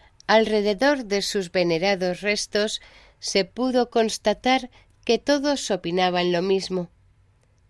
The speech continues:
Tanto el Papa y los miembros del Colegio Cardenalicio, como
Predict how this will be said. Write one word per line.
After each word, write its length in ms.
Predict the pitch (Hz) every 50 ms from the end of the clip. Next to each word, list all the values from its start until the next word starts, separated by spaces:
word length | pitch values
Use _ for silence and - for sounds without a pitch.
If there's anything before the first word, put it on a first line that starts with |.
| _ _
Tanto 320 | _ - 170 180 175 - 180
el 140 | 175 175
Papa 520 | 175 _ 214 214 220 214 - 208 202 190 - _ _ _
y 140 | 196 220
los 160 | 214 196 196 196
miembros 480 | 220 233 247 247 240 220 208 220 202
del 180 | - 202 202 185
Colegio 560 | - 185 190 190 190 185 - - 214 185 _
Cardenalicio, 920 | - 180 175 170 185 180 180 170 170 190 - - 208 - - 202 185 180 180 _ - - - _ _ _ _
como 420 | - 247 233 226 220 214 214 -